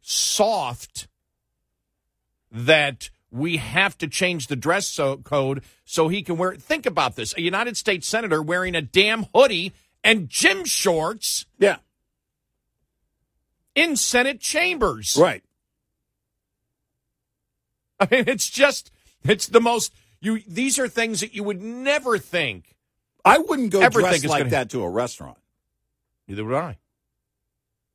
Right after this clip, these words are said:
Speaker 2: I'm not going to the grocery store like that. I might, if I'm at the beach, hop in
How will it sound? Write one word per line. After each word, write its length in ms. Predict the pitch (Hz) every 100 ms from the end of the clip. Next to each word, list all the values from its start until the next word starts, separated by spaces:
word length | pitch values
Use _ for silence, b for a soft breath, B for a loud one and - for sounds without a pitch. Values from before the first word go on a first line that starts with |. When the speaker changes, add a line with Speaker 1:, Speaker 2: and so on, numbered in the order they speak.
| _ 147
Speaker 2:
I'm 180 | 214
not 180 | 247 196
going 220 | 170 156
to 120 | 139 117
the 60 |
grocery 420 | 104 196 240 123
store 360 | 107 107 95 87 -
like 260 | 101 90 -
that. 200 | 90 b b b _
I 200 | 185 247
might, 560 | 226 160 190 190 117 - _ _ _
if 160 | 113 110
I'm 180 | 117 113
at 180 | 117 -
the 60 |
beach, 580 | 92 135 110 - - _ _ _ _ _ _ _ _ _ _ -
hop 260 | 175 180
in 300 | 165 143 135